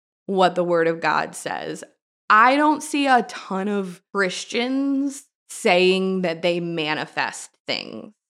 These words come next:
Personally, that's not the content that I'm <laughs> consuming, at least. Is it out there?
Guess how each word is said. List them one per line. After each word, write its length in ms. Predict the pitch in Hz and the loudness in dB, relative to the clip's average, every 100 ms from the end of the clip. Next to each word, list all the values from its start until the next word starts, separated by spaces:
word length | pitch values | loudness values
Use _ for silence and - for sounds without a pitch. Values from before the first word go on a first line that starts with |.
| _ _ _ - | _ _ _ -16
Personally, 680 | - 269 262 - 175 107 123 | -6 -2 -2 -4 -8 -6 -4
that's 180 | 190 233 | -2 -2
not 140 | 233 | -4
the 60 | - | -4
content 400 | 190 185 180 180 | -6 -4 -4 -6
that 120 | 165 | -2
I'm 240 | 165 170 202 | 0 0 -2
<laughs> 0 | |
consuming, 640 | - 190 - 165 156 156 | -2 -4 -4 -4 -4 -6
at 100 | 156 | -8
least. 360 | 143 107 196 - _ _ - | -8 -10 -12 -16 _ _ 2
Is 160 | 240 | 4
it 60 | 208 | 6
out 240 | 190 233 | 6 6
there? 320 | 254 254 262 | 4 2 0